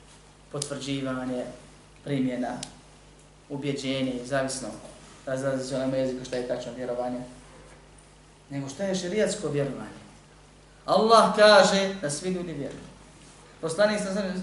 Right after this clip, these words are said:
nas uči da se svi ljudi rode kao vjernici. Da kasnije im roditelji promijene vjeru.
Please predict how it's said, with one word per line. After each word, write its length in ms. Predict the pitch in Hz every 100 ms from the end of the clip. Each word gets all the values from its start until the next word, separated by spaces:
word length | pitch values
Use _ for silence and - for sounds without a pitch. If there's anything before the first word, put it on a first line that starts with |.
| -
nas 220 | 180 185
uči 440 | 208 208 208 196 196 - - -
da 120 | - 147
se 80 |
svi 180 | 151 190
ljudi 260 | 190 185 185
rode 280 | 185 170 -
kao 100 | 147
vjernici. 480 | 139 131 - - - - - - - - - - -
Da 120 | 160
kasnije 360 | 190 190 190 175
im 80 |
roditelji 360 | 180 190 170 160
promijene 340 | 190 190 143
vjeru. 320 | 127 117 -